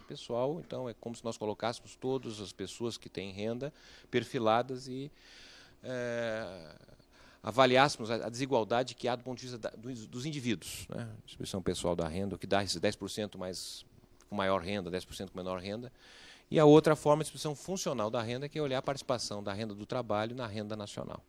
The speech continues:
Obviamente, tudo isso é fluxo, não tem nada a ver com estoque. Mas se nós trouxermos, né, os dados existentes de, de mil novecentos e sessenta para o período atual, nós podemos dividir esse, esse, esses, é, sessenta anos em três partes, tá certo? Um, um período,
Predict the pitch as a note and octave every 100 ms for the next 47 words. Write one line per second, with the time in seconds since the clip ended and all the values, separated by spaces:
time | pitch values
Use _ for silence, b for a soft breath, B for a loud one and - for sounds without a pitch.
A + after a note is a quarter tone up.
0 | - _ _ - - A2 G#2+ A2 - A#2+
1 | A2+ B2 - C3+ D3+ - - G#2 G#2+ -
2 | - - G#2+ F#2+ F2 _ _ G2 G2 F2
3 | G#2 - F#2+ A2 - - G2+ E2+ - -
4 | B B B B B B - E3 G#3 G#3
5 | - - _ _ - - - D3 B2+ C3+
6 | A2 F#2+ F2 A2+ E2 A2+ B2 C#3+ C#3 C3+
7 | B2+ - F#2+ F2+ - - F#2+ F2 - A#2+
8 | D3+ - C#3+ C3+ A#2 - F2 - F#2+ b
9 | b b b - D3 C#3+ B2+ A2 G#2+ -
10 | A2+ B2 G#2+ A2 C3 B2 A#2+ G#2+ C3 A#2+
11 | - _ _ - - - - - - -
12 | - - _ - E2 C#2+ - - - -
13 | F#2+ C#3 A#2+ G#2+ A#2 G#2+ F2 - D#2+ -
14 | - - - - - - - - - -
15 | - A#2+ B2+ G#2+ B2+ C3